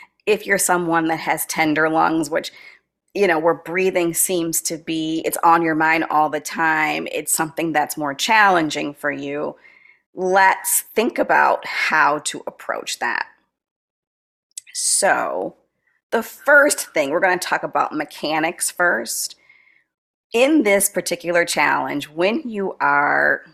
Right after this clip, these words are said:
ready to sort of explore practicing some concentrated breath, the first thing I'm gonna recommend is that you find alignment in your body.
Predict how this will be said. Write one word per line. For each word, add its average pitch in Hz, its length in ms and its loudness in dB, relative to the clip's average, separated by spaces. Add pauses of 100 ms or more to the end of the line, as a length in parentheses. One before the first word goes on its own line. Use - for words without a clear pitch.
(120)
ready 190 440 0
to 165 120 -8
sort 170 260 -2
of 165 140 -4
explore 156 1080 4 (500)
practicing - 720 -4
some 143 200 -6
concentrated 131 840 -6
breath, - 380 -4
the 151 80 -4
first 466 460 2
thing 170 180 2
I'm 165 160 2
gonna 156 380 -4 (160)
recommend 139 800 -4 (380)
is 185 180 -2
that 170 280 4 (180)
you 170 500 -2 (280)
find 160 600 2 (800)
alignment 160 800 2
in 139 140 -6
your 139 140 -8
body. - 500 -4